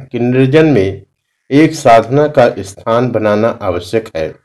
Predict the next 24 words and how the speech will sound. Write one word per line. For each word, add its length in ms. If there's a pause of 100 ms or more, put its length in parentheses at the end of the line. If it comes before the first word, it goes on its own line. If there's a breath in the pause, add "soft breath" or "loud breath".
(960)
उस 200
शुभ 380
संकल्प 640
का 220
अनुमोदन 640
करते 400
हुए 200
ठाकुर 440
बोले, 460 (560)
"बगीचा 640
ऐसी 300
जगह 280
खरीदना 760 (520)
जहां 340
सौ 340
खून 400 (100)
होने 240
पर 240
भी 280 (540)
किसी 260
को 180
खबर 400
न 100
हो।" 360